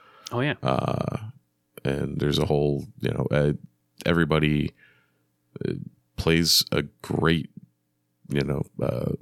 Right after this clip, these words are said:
Speaker 2: legacy character. Like, the guy who's playing Spock feels like Spock.
Speaker 1: Yeah.
Speaker 2: The guy who's playing,
Speaker 1: Oh.
Speaker 2: or the, uh, actress who's playing Uhura feels like Uhura.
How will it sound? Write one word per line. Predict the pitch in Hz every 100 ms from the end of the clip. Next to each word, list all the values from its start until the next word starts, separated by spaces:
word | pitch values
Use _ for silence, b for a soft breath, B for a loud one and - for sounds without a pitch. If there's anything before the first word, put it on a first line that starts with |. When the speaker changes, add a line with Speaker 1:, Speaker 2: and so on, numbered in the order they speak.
| -
Speaker 2:
legacy | 85 80 80 73 - 73
character. | - 76 64
Like, | 76 71
the | -
guy | 80 78
who's | 76 71
playing | - 73
Spock | - - 87 85 - b b b b b b
feels | - 95 85 76
like | 78 76
Spock. | - 76
Speaker 1:
Yeah. | 110 -
Speaker 2:
The | -
guy | 76 78 73
who's | 73
playing, | - 76
Speaker 1:
Oh. | 180 -
Speaker 2:
or | 69
the, | 76 71 73 69 -
uh, | 67 - - - _ _ _ -
actress | 80 - 73
who's | 73
playing | - 82 73
Uhura | 76 95 92 90 82 B B B B B
feels | - 90 82
like | 76 76
Uhura. | 73 76 64 -